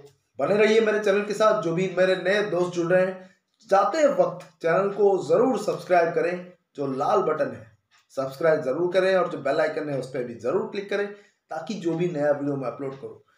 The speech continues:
तुरंत YouTube की तरफ से आपको notification मिल जाए कि इसका वीडियो अपलोड हुआ है। और जो मेरे पुराने दोस्त हैं चैनल को, तो उन्होंने, और जो मेरे पुराने दोस्त हैं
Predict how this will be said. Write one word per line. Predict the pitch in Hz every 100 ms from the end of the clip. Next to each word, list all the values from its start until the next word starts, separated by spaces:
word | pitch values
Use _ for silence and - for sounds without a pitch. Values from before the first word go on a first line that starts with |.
| _ _
तुरंत | 190 220 175 - - 143
YouTube | 170 180 208
की | 185
तरफ | 165 156 -
से |
आपको | 156 - 196 262 - - _ 151
notification | 185 185 202 190 170 170
मिल | 143 110
जाए | 101 90 - _ _
कि | 175
इसका | 139 - 175
वीडियो | 143 135 175
अपलोड | 170 170 254
हुआ | 131 226 233
है। | - - - - _ _ _ _ _ _ _
और | - 269 254 - - - - 143
जो | 190
मेरे | 196
पुराने | 196 190 185 185
दोस्त | 175 165
हैं | 139 117 - _
चैनल | 143 151
को, | 151 156 156 156 - _ _ -
तो | 147
उन्होंने, | 143 139 139 135 135 135 - _ _ _ _ _ _ -
और | 220 233
जो | 202
मेरे | 185
पुराने | 180 165 151 147
दोस्त | 127 120
हैं | 98